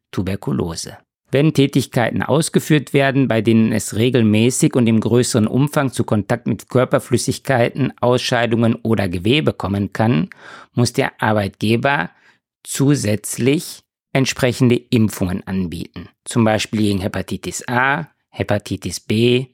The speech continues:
Masern, Mumps, Röteln. So, das war eine ganze Menge an Informationen.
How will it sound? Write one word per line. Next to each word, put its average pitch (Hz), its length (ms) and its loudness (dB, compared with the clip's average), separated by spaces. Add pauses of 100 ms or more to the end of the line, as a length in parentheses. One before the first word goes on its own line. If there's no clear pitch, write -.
(300)
Masern, 110 800 0
Mumps, 98 500 -2 (120)
Röteln. 85 500 -12 (800)
So, 135 140 2
das 120 180 0
war 117 80 2
eine 113 120 2
ganze 117 280 0
Menge 117 240 2
an 110 100 0
Informationen. 127 1120 2